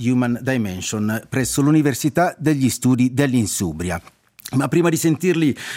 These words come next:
vorrei salutare ed accogliere Antonio Maini, è sindaco di Caldes nella Valle di Sole, la località in cui è cresciuto Andrea Papi e dove vive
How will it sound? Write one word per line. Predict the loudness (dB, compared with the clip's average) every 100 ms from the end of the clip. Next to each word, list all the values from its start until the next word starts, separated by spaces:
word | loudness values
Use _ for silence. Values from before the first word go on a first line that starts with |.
| -4
vorrei | 0 2 0
salutare | -2 0 0 0 2 2 2 0 2 2 0 -2
ed | -4
accogliere | -4 -2 0 0 2 2 2 0
Antonio | 0 0 0 2 4 4
Maini, | 4 4 4 4 2 0 -12 -10 -4
è | -2
sindaco | 2 2 4 2 0 0
di | 2 0 2
Caldes | 0 0 2 2 0 0
nella | 2 2 2 2
Valle | 0 0 0
di | 0
Sole, | 0 0 2 2
la | 0 0
località | -2 -2 -4 -2 -2 -2
in | -4 -4
cui | -2 -2
è | -2
cresciuto | -6 -6 -6 -10 -4 -4 -4
Andrea | -6 -4 -4 -4
Papi | -6 -8 -6 -6 -4
e | -2 -2 -2
dove | -2 0 -2
vive | -4 -6 -6